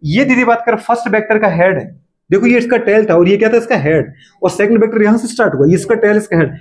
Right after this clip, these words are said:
ये वाला vector का जो angle है, ये मान्य नहीं है। मुझे चाहिए tail to tail या head to head। या तो तुम ऐसा करो, इस vector को आगे खसका दो। तो अगर ये vector यदि आगे खसक गया, तो इसका बेटा यहां आ जाएगा tail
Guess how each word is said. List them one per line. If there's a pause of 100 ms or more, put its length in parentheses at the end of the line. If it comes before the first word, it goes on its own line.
(160)
ये
वाला
vector
का
जो
angle
है,
ये
मान्य
नहीं
है। (720)
मुझे
चाहिए
tail
to
tail (160)
या
head
to
head। (260)
या
तो
तुम
ऐसा
करो,
इस
vector
को
आगे
खसका
दो। (220)
तो
अगर
ये
vector
यदि
आगे
खसक
गया,
तो
इसका
बेटा
यहां
आ
जाएगा
tail